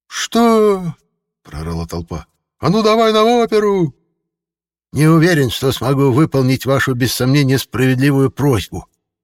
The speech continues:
Видите ли, у нас пропал ведущий актер. Мы не можем найти его уже три часа». «Эй!»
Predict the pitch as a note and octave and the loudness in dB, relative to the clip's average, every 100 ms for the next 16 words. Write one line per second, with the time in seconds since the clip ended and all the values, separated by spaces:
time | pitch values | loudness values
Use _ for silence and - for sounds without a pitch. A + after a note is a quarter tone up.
0 | _ _ _ _ _ - - D#3+ E3 D3+ | _ _ _ _ _ -2 0 0 0 -2
1 | G2 G#2 D#3 D#3 - D#3 F3 D#3+ C3 D3 | 0 0 2 0 -2 -2 0 0 0 0
2 | D3 C3+ D3+ - D#3+ - _ _ _ _ | 0 0 -2 0 0 -2 _ _ _ _
3 | _ _ _ C3+ F3 F3+ E3+ B2+ C3+ D3 | _ _ _ 0 2 4 2 2 0 0
4 | C#3 E3 C#3+ D3 C3 C#3+ - F3+ E3 D3+ | 2 0 2 2 2 0 -2 -2 0 -2
5 | B2 E2+ _ _ _ _ _ _ _ _ | -4 -8 _ _ _ _ _ _ _ _
6 | _ _ _ - - C3+ F2+ | _ _ _ 0 2 2 -2